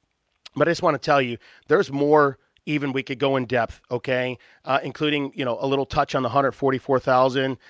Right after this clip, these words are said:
You know, I've heard things as pre-tribbers, by the way, the hundred forty-four thousand, like they're here doing things on earth. Prove it. There's not one verse in there that says a hundred forty-four thousand are doing anything on earth.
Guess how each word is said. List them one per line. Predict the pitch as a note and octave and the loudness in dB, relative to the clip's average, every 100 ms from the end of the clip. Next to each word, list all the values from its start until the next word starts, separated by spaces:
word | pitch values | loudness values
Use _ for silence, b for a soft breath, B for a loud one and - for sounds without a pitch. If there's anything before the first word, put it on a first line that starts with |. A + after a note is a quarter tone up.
| b b | b b
You | C3+ | 0
know, | B2 | 0
I've | A#2+ | 0
heard | C3+ C3 | -2 -2
things | C#3+ B2+ | -4 -6
as | C3+ | -8
pre-tribbers, | - C3+ - C3 C3+ | -8 -8 -6 -4 -4
by | B2 C3 | 0 0
the | C3 | 0
way, | C3+ C3 | -2 -2
the | B2+ | -2
hundred | C3 C3+ | -2 -2
forty-four | - C3 B2+ B2 | 0 -2 0 0
thousand, | C3 B2 | 2 0
like | B2 B2 | -4 -6
they're | A#2+ | -4
here | C#3 C#3+ B2+ | 0 0 0
doing | C#3 C#3 | -2 -2
things | C3+ C3+ | -4 -2
on | B2+ B2+ | 0 2
earth. | D3 D#3 _ _ _ _ _ _ | 0 0 _ _ _ _ _ _
Prove | - C#3 A#2+ | 4 6 6
it. | - _ _ _ _ _ _ _ _ _ _ | -2 _ _ _ _ _ _ _ _ _ _
There's | C#3 C3+ | 2 4
not | C3+ B2 | 4 4
one | C3+ C3 | 2 4
verse | C3+ B2+ | 2 2
in | C3+ C3 | 0 0
there | B2+ | 0
that | B2 - | 0 -2
says | B2 | -4
a | A2+ | 0
hundred | B2 A#2+ | 0 0
forty-four | - B2 A2+ A#2 | 0 0 0 0
thousand | A#2 A#2 A#2 | 2 0 -2
are | A2+ | -4
doing | A2+ G#2+ - _ | -6 -8 -12 _
anything | A#2+ C#3+ C#3+ B2 A#2 | -2 2 2 0 -2
on | A2 | -2
earth. | A2+ | -2